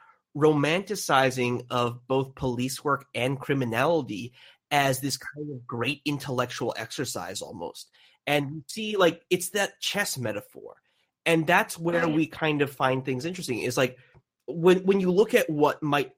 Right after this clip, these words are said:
Speaker 1: actually happen in real police work, you know, a lot of it is, you know,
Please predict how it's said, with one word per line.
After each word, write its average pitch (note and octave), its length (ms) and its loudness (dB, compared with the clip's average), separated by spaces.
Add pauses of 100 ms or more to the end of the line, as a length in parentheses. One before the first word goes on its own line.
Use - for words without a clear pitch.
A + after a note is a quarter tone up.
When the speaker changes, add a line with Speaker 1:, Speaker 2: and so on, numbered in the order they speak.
Speaker 1:
actually C3 560 0
happen A#2 460 -2
in A2+ 140 -4
real A2+ 120 -4
police A#2+ 440 -8
work, G2+ 240 -6
you A#2+ 80 -2
know, G#2+ 120 -4
a C3 80 0
lot C3 240 4
of C3+ 120 -2
it - 120 -2
is, B2 280 -2
you B2+ 40 -4
know, G#2+ 160 -8